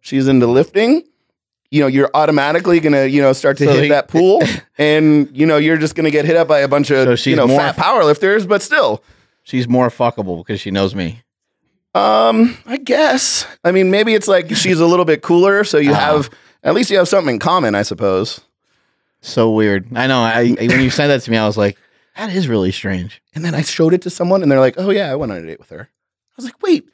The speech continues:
Speaker 1: you saw the picture of her and Mark, and
Speaker 2: <laughs>
Speaker 1: you
Speaker 2: You
Speaker 1: didn't
Speaker 2: didn't
Speaker 1: send it? You didn't tell me about it?" He's like,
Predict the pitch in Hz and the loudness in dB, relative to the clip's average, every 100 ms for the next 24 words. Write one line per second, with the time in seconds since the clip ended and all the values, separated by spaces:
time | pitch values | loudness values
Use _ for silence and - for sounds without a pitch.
0 | _ _ 247 381 - 320 349 339 320 320 | _ _ 0 0 2 -2 -2 -4 -4 0
1 | 247 233 285 247 190 247 - - - - | 0 2 0 2 2 2 0 0 2 2
2 | 294 330 311 - - 330 254 285 359 - | 2 0 2 0 0 -2 0 0 0 0
3 | 294 381 311 214 285 269 233 220 - | 0 0 0 0 0 0 0 -2 -4